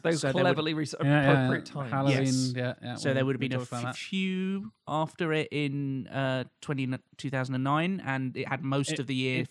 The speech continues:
Speaker 3: balances out to a clean ten years,
Speaker 1: Yeah.
Speaker 3: basically,
Speaker 2: Yeah.
Speaker 3: so,
Speaker 1: And twenty nineteen
Speaker 3: yeah.
Speaker 1: would have a lot in, s-, of space, but people don't release zombie films all year round most of the time.
Speaker 2: You'd
Speaker 3: But
Speaker 2: be
Speaker 3: one, but,
Speaker 2: surprised.
Speaker 3: but the
Speaker 1: Yeah,
Speaker 3: Wa-,
Speaker 1: that's
Speaker 3: The
Speaker 1: true,
Speaker 3: Walking
Speaker 1: that's true.
Speaker 3: Dead happened in twenty ten.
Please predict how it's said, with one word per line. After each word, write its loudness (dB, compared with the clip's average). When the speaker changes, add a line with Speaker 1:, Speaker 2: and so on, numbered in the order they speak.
Speaker 3:
balances 6
out 4
to -2
a 0
clean 2
ten 0
years, 0
Speaker 1:
Yeah. -4
Speaker 3:
basically, -6
Speaker 2:
Yeah. 8
Speaker 3:
so, 6
Speaker 1:
And 0
twenty 2
nineteen 0
Speaker 3:
yeah. 0
Speaker 1:
would 2
have 0
a -2
lot 0
in, -4
s-, -10
of -8
space, -6
but -8
people -8
don't -6
release -4
zombie -6
films -10
all -12
year -8
round -12
most -14
of -20
the -20
time. -20
Speaker 2:
You'd -2
Speaker 3:
But -6
Speaker 2:
be 4
Speaker 3:
one, 4
but, 2
Speaker 2:
surprised. -2
Speaker 3:
but -4
the 4
Speaker 1:
Yeah, 8
Speaker 3:
Wa-, 10
Speaker 1:
that's 0
Speaker 3:
The 8
Speaker 1:
true, 6
Speaker 3:
Walking 6
Speaker 1:
that's 4
true. 4
Speaker 3:
Dead 2
happened -2
in 0
twenty -4
ten. -6